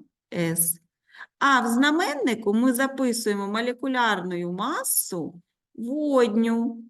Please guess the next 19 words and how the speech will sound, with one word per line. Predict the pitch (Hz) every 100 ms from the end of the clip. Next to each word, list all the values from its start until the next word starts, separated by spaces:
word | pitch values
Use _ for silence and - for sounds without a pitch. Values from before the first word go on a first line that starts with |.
| -
за | 202 202 302
яким | 392 494 - - 311 302 294 285 285 - - _
ми | 220 208 214 294 381
порівнюємо. | 240 202 175 165 165 156 156 156 - - _ _ _ _ _ _ _ _
Молекулярна | 202 247 302 349 330 359 339 294 294
маса | 302 294 277 - - 233 226 226 - _ _ _ _ _ _ _ _
H | 240 240 214 - - - _ _
два | 185 196 214 208 -
S | 294 494 - - - _ _ _ _
буде | - 220 262 190 185 175 175 185 175 - -
два | - 185 214 175
помножити | - 175 175 165 156 160 151 165
на | 165 175
один | 208 226 403 539 -
плюс | 226 214 311 -
тридцять | - 190 208 220 214 165
два, | 143 160 143 - - - _ _
тридцять | 190 185 269 - 330 320
чотири. | - 190 - 156 139 -